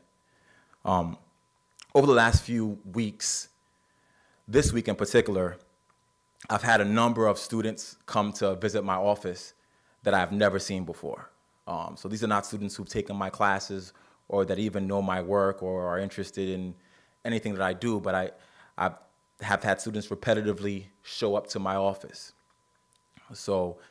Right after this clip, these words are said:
day after day, hour after hour, I have the black faces at T C just come.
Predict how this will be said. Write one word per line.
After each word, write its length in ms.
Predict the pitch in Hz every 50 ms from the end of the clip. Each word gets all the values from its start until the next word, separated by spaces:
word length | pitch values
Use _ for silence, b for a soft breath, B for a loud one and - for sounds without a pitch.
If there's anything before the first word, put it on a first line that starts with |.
| b b b b b b b b b 82
day 140 | 90 110 113
after 240 | 110 107 104 - 98
day, 240 | 90 107 101 101
hour 240 | 101 104 104 104 101
after 300 | 101 101 101 - - 98
hour, 540 | - - 101 98 95 92 92 90 87 90 - - b b b b b b b b b
I 100 | - 95
have 400 | 101 101 98 98 92 87 - - - _ _ _ _
the 100 | - 98
black 300 | 90 107 110 107 110 -
faces 340 | - 107 104 - - 98 95
at 140 | 98 95
T 160 | - - 104 95
C 260 | - - 113 101 90
just 280 | - 95 87 - -
come. 260 | - - 101 73 65